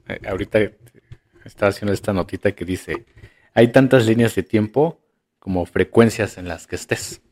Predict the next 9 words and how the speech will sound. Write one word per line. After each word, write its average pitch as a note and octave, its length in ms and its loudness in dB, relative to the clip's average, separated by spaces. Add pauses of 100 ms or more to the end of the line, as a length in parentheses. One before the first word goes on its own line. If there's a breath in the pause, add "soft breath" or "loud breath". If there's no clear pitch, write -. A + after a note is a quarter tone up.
(440)
También A2 220 -2
es A#2 100 -2
cierto A#2+ 400 0
que G2 240 0
vamos G#2 500 -2
en G2 120 -4
este - 320 -6
continuo G2+ 480 -4
movimiento, G2 800 -2